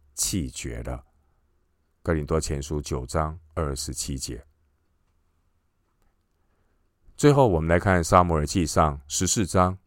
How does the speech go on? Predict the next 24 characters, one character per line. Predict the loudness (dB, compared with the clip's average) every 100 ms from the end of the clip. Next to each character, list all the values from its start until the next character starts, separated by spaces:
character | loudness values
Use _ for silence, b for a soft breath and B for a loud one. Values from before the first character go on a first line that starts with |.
| _ _ _
四 | -4 -2
十 | -2 -2
九 | 0 0
到 | 2 2
五 | 0 -4
十 | -4 -4
一 | -4
节。 | -4 -6 -8 -12 _ _ _ _ _ _ _ _ _ _ _ _ _ _ _ _ _ _ _
扫 | 4 6 8
罗 | 8
的 | 6
儿 | 6 4
子 | 4 0
是 | -2 -2 -2 0
约 | 0 0
拿 | 2 2
单、 | 2 0 -2 _ _ _ _ _
易 | -4 -2
施 | 0 -2
伟、 | 0 -2 -4 -12 _ _ _ _ _
麦 | -2 2 2
基 | 0 -4
舒 | -4 -4 -2
雅， | -4 -6